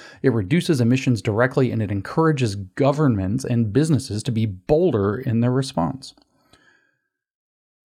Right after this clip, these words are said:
Where we cause emissions directly, we can have a big effect by purchasing differently.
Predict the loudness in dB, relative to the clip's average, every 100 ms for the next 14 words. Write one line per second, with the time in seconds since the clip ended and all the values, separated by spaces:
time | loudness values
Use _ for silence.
0 | _ -4 0 2 0 0 0 0 2 0
1 | 0 0 0 2 0 0 -2 0 0 0
2 | 0 0 0 0 -4 -4 -2 0 -2 -2
3 | -4 -2 -6 -4 -2 -2 -2 -2 -2 -2
4 | -4 -8 -10 -12